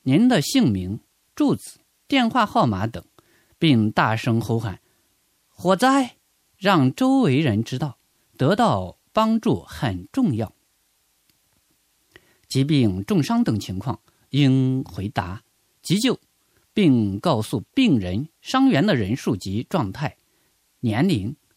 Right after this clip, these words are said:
性别、你的姓名、住址、电话号码等等。不重的病、轻伤等情况，自己能动的情况下，乘出租车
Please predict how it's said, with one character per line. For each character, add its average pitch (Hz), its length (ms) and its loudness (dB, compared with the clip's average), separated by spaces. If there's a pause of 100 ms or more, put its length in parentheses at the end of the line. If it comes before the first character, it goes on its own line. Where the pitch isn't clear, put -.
性 214 340 -2
别、 101 300 -8 (580)
你 113 220 0
的 127 100 0
姓 226 300 0
名、 98 320 -6 (280)
住 247 200 0
址、 - 160 -14 (400)
电 247 240 0
话 233 160 0
号 226 180 2
码 101 160 0
等 98 220 -4
等。 123 120 -6 (920)
不 262 120 0
重 285 220 4
的 143 100 4
病、 127 280 -2 (200)
轻 294 260 4
伤 285 280 4
等 123 180 0
情 101 180 -6
况， 123 220 -4 (220)
自 285 180 -4
己 226 80 0
能 147 220 4
动 269 160 2
的 135 100 0
情 107 160 -4
况 117 180 -2
下， - 200 -4 (560)
乘 127 360 2
出 254 180 -4
租 277 260 0
车 262 400 -2